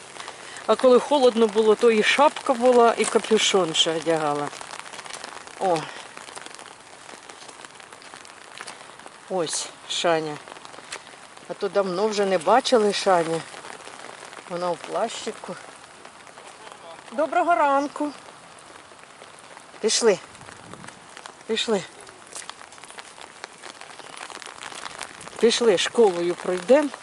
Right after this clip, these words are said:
Крутнемося кругом садочка та й додому.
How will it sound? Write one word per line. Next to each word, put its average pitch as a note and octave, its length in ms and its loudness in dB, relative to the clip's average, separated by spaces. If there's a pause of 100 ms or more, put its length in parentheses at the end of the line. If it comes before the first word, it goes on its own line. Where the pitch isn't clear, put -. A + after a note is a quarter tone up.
(800)
Крутнемося A3 800 2
кругом G3 540 0
садочка A3 640 0
та B3 180 2
й B3 60 4
додому. E3 540 0